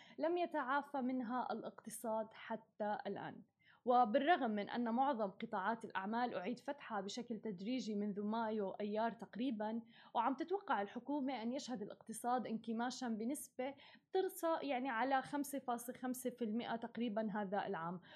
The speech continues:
هو أقل بكتير يعتبر من تقديرات صندوق النقد الدولي اللي توقعت نمو بنسبة اثنين في المائة قبل تفشي الجائحة.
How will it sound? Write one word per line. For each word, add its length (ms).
هو 120
أقل 460
بكتير 420
يعتبر 420
من 200
تقديرات 600
صندوق 420
النقد 300
الدولي 480
اللي 160
توقعت 600
نمو 480
بنسبة 520
اثنين 460
في 160
المائة 380
قبل 360
تفشي 760
الجائحة. 600